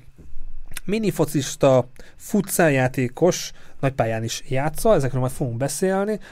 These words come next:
hogyha visszatekered az időkerekét gyerekkorodba, vagy nem tudom, lehet, hogy amikor magzat volt, a édesanyád nézte a hat hármat, vagy bármi ilyesmi tévében felvételről, hogyha visszagondolsz, mi volt szerinted az a mozd-, mozd-, mozd-, mozzanat?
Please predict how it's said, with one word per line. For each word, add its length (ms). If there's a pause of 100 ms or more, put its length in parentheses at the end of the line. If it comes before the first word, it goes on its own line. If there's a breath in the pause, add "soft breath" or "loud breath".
hogyha 260
visszatekered 760
az 140
időkerekét 920 (260)
gyerekkorodba, 920 (160)
vagy 120
nem 80
tudom, 220
lehet, 180
hogy 80 (360 loud breath)
amikor 180
magzat 300
volt, 160
a 100
édesanyád 560 (120 soft breath)
nézte 280
a 40
hat 200
hármat, 500
vagy 160
bármi 340
ilyesmi 300
tévében 600
felvételről, 840 (180 loud breath)
hogyha 180
visszagondolsz, 720
mi 180
volt 400 (200)
szerinted 380
az 160
a 240 (140)
mozd-, 600
mozd-, 420
mozd-, 420
mozzanat? 640